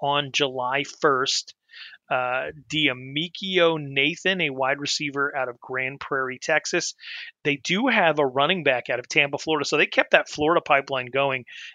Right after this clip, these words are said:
And Ricky Parks, a five eleven, two hundred pound, four-star running back. He's got Utah written all over him. Um, they've got a four-star quarterback out of Mission Viejo in Peter Costelli.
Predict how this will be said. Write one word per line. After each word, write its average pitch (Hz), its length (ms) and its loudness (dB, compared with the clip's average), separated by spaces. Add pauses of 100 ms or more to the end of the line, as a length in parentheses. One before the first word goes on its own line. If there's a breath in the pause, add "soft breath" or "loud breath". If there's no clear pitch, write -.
(140 loud breath)
And 143 220 0
Ricky 165 260 4
Parks, 139 460 2
a 127 60 -2
five 147 300 4
eleven, 139 440 2
two 151 200 -4
hundred 139 320 -2
pound, 135 360 -6
four-star 139 520 2
running 147 300 0
back. 147 280 4 (360 loud breath)
He's - 180 0
got 143 140 4
Utah 147 380 4
written 139 320 2
all 131 260 0
over 170 260 4
him. 202 180 0 (640 loud breath)
Um, 123 580 4 (600)
they've 139 220 -4
got 147 160 4
a - 100 -6
four-star 160 440 4
quarterback 151 560 4
out 143 80 6
of 139 60 -2
Mission 143 280 0
Viejo 139 540 2
in 127 220 -8
Peter 151 400 -4
Costelli. 147 680 4